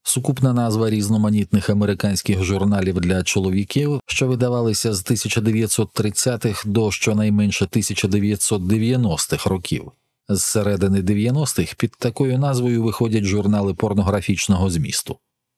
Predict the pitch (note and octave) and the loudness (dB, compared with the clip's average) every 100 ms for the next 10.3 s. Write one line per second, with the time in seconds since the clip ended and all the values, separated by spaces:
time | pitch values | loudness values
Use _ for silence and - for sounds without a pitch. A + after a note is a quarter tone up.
0 | _ _ _ - G2+ G2+ F2+ G2 G#2 F#2+ | _ _ _ -4 -2 0 0 -2 0 0
1 | F#2 F2+ F#2+ F#2 F#2 F2+ F#2 G2 F#2 A#2 | 0 0 0 2 2 2 2 0 2 0
2 | F2+ F2 F#2 F2 E2 - E2 F#2 E2+ G2 | 2 2 0 0 -4 -6 -4 -4 -2 -2
3 | E2+ E2 F2+ F#2+ F2 E2+ F2+ E2+ E2 F2 | -2 -2 -2 -2 -2 -2 -2 0 -2 -2
4 | F#2+ F2+ - F2 F2+ A2 G#2 C3 G2+ - | -4 -2 -4 -2 -2 0 -2 -2 -6 -8
5 | - A2 G2+ G2+ E2 - - - A2 A2+ | -6 -4 0 0 -2 -6 -8 -4 -2 0
6 | F#2 E2+ D#2 - - G2+ - F2 F#2 F2 | 0 -2 -4 -4 -2 -2 0 0 0 0
7 | F2 F2+ F#2 - F#2 F2 - D3 C#3+ G#2 | 0 0 -2 -2 -2 -4 -2 0 2 2
8 | G#2 B2+ A2+ - G#2 - - F2+ G2 F2 | 2 2 -2 0 -2 0 -2 -2 0 0
9 | E2+ D#2+ E2+ E2+ A2 A#2+ F#2+ - D2 F#2 | 0 0 0 0 0 2 0 -2 -4 -4
10 | G#2 F2 | -2 -4